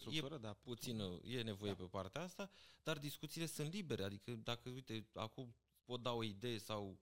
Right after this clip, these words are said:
Speaker 2: un sfat sau după ce încheiem îți dau respectiv date de contact, ți-ai, tu poate ai economisit sau vei economisi în următorii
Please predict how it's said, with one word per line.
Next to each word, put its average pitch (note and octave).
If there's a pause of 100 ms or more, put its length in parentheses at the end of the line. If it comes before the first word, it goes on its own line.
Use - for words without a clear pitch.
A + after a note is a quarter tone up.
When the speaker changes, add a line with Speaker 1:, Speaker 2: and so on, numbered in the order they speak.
(200)
Speaker 2:
un G2
sfat A#2
sau F#2+
după G2
ce A2+
încheiem G#2+
îți F#2
dau G2+
respectiv G2
date G#2
de F2+
contact, F#2 (400)
ți-ai, F3+ (300)
tu F3
poate F#3
ai F3+
economisit F3
sau C#3+
vei C#3+
economisi C#3+
în E3
următorii B2+